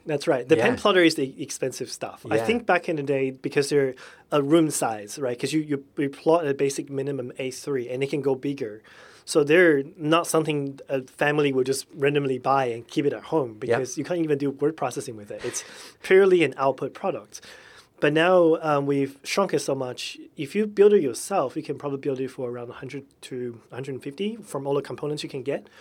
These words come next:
Speaker 1: The most expensive really would just be getting a metal, a piece of metal cut to size with, with, with rails so that you can put in step motors and things like that.
Speaker 2: Mm.
Speaker 1: And the step mo-, motors them-,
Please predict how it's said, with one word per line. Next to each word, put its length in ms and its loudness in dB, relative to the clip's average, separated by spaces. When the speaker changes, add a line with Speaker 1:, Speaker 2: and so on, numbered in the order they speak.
Speaker 1:
The 100 0
most 220 4
expensive 580 0
really 180 2
would 160 -2
just 200 -10
be 240 -8
getting 320 0
a 260 -6
metal, 400 2
a 60 -2
piece 200 2
of 80 -2
metal 300 -6
cut 220 -2
to 80 -10
size 320 0
with, 160 -2
with, 300 -4
with 220 -4
rails 680 0
so 180 -6
that 100 -8
you 100 -10
can 120 -12
put 200 -8
in 80 -8
step 200 -10
motors 240 -12
and 120 -16
things 180 -16
like 140 -16
that. 240 -14
Speaker 2:
Mm. 360 -8
Speaker 1:
And 120 -6
the 40 -2
step 280 -2
mo-, 340 -4
motors 280 -4
them-, 160 -10